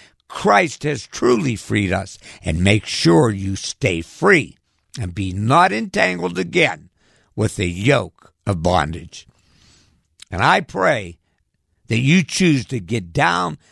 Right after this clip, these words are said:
from your chariot of pride, admit your powerlessness, and let the one who loves to rescue wash away your disease of addiction. Amen?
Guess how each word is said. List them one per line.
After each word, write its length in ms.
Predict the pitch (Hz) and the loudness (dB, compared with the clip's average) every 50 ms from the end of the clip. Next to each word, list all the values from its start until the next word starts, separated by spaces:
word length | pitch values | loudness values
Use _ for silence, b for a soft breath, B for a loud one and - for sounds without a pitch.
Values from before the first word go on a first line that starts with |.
| b b | b b
from 340 | - - 104 98 90 85 | -10 -8 -8 -6 -6 -6
your 360 | 85 98 110 156 240 262 311 233 | -6 -2 2 4 4 4 4 2
chariot 600 | - - - 143 127 110 101 98 95 92 85 90 | -2 -6 -4 -2 -2 -2 -2 -2 -2 -4 -4 -6
of 140 | 85 - - | -8 -8 -4
pride, 460 | - 98 95 90 87 85 82 80 B B B B B B B _ - | 0 2 2 4 2 0 -4 -6 B B B B B B B _ -2
admit 560 | 107 104 90 92 98 110 131 160 - - - - | -2 0 0 -2 -2 0 0 0 0 0 -4 -4
your 200 | 180 214 220 208 | -2 -2 -2 -2
powerlessness, 1080 | 175 - - - 185 165 143 123 110 104 92 - - - 90 95 92 87 - - b b b b b b _ | -4 -2 0 2 2 2 2 0 -4 -10 -14 -16 -14 -12 -10 -10 -10 -10 -12 -14 b b b b b b _
and 220 | 104 98 98 92 | -4 -4 -4 -4
let 400 | 92 101 117 139 175 156 - _ | -4 -2 2 2 2 0 -2 _
the 140 | - 240 226 | -4 -2 -2
one 440 | 202 196 190 185 180 165 165 160 156 | -2 0 2 2 2 2 2 -2 -4
who 180 | - 147 143 123 | -4 -4 -4 -4
loves 560 | 113 110 107 113 143 196 233 233 214 170 - | -4 -4 -2 0 2 2 2 0 -2 -8 -6
to 160 | - 254 277 | -4 -4 -4
rescue 680 | 262 240 - 226 175 - - - _ 101 95 90 80 78 b b b b b b b b b b b b _ | 0 0 2 2 2 0 -4 -10 _ -12 -12 -12 -12 -14 b b b b b b b b b b b b _
wash 360 | - 80 90 110 127 - - - | -6 -2 0 0 0 0 0 -2
away 560 | 139 135 123 123 123 113 87 - - - - _ _ _ _ _ _ | 0 0 2 2 2 0 -2 -4 -10 -16 -20 _ _ _ _ _ _
your 360 | _ - 90 87 95 101 101 | _ -4 0 2 4 4 4
disease 840 | 87 90 117 131 127 120 135 135 113 - - - - - - - - - _ _ _ _ _ _ _ - | 4 4 4 4 4 2 0 0 0 -2 -4 -12 -20 -20 -20 -20 -20 -20 _ _ _ _ _ _ _ -2
of 140 | 90 82 | 0 2
addiction. 600 | 90 87 80 87 80 73 - - - - 82 78 - - _ _ _ _ _ _ _ _ _ _ _ - 98 | 2 2 2 0 -2 -2 -4 -6 -6 -6 -6 -8 -12 -20 _ _ _ _ _ _ _ _ _ _ _ -6 -2
Amen? 500 | 95 101 107 120 131 135 139 147 160 | 0 2 4 4 6 6 4 2 0